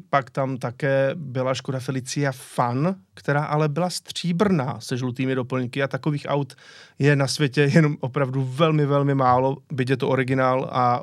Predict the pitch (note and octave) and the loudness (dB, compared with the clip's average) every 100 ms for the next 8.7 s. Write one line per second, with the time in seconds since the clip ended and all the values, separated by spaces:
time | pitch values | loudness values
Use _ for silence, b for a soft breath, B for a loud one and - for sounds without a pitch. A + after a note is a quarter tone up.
0 | - C3+ D3+ - C#3 C3+ B2+ B2 B2+ A#2+ | -4 0 0 0 -6 -4 -4 -4 -4 -6
1 | A#2+ A#2+ D#3 F3+ E3+ F3+ B B B B | -6 -4 -2 -2 -2 -6 B B B B
2 | - F3+ E3+ E3+ E3 D#3+ - D3 C3+ D3+ | 2 2 4 2 2 0 0 -2 0 -2
3 | - C#3+ C#3 - B2 - C3+ B2+ - - | -2 -4 -4 -2 -2 2 2 2 -2 -8
4 | - B2 A#2 b b - B2 A2 A#2+ A2+ | 2 4 4 b b -8 -6 -4 -4 -4
5 | A2 A#2 A2+ - A#2+ A#2 A#2+ A#2+ D#3 C3 | -4 -4 -4 -4 -4 -2 -2 0 2 0
6 | C3 G#3 E3+ F#3+ F3 D#3+ D3 C#3+ C#3 - | 0 -2 2 2 4 2 2 0 0 -2
7 | C3 C3 C3 C3 B2 A#2 A#2 A#2 A2+ B2+ | 0 0 0 0 0 0 -2 -2 -4 -8
8 | A#2+ - A#2 B2+ D#3 C3+ | -10 -10 -2 0 2 0